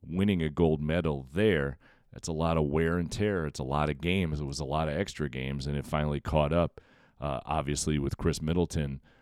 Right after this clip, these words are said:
and him sitting in the series against Boston is what really cost Milwaukee. Not having anybody really who could hit consistently from the perimeter is what gave us the exit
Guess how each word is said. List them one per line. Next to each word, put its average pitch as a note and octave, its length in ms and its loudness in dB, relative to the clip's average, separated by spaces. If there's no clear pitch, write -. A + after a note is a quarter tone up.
and C#2 240 -4
him F#2 280 2
sitting D2+ 600 2
in E2 380 -2
the D2 360 -2
series E2 540 4
against D2 380 -6
Boston D2+ 480 4
is C2+ 200 -4
what D2 160 0
really C2+ 400 -2
cost F2+ 460 2
Milwaukee. C2 480 -2
Not C#2+ 240 -2
having C#2 420 -2
anybody C#2 720 -4
really D#2 340 2
who C#2+ 200 -2
could E2 180 -2
hit D2+ 280 -6
consistently D2 840 0
from F2+ 260 6
the D2+ 100 0
perimeter D#2 680 4
is C#2 240 0
what D2 300 0
gave D#2 240 0
us D2+ 180 0
the - 260 -4
exit D#2+ 380 0